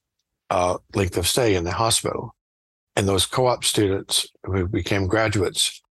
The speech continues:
their impact was that they stayed with us longer and they performed more and progressed more.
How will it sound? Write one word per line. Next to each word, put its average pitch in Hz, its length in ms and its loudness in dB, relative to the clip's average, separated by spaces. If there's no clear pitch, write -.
their 104 240 2
impact 107 360 0
was 101 180 2
that 98 100 -2
they 98 120 2
stayed 98 300 2
with 113 160 2
us 135 380 0
longer 120 380 0
and 101 260 -4
they 98 80 0
performed 107 640 0
more - 400 0
and 95 300 -2
progressed 104 460 0
more. 76 280 -4